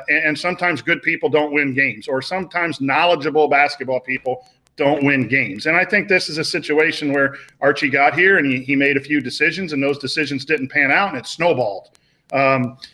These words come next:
and, and I was a big, big supporter, um, for Archie, and, and I liked his approach, and I thought he was just a ball coach. But it's, it, it was obvious,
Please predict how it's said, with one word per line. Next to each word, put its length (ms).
and, 180
and 100
I 120
was 160
a 40
big, 460
big 180
supporter, 680
um, 440
for 520
Archie, 520
and, 220
and 100
I 100
liked 480
his 420
approach, 480
and 120
I 80
thought 200
he 40
was 120
just 200
a 60
ball 260
coach. 320
But 160
it's, 200
it, 220
it 60
was 160
obvious, 600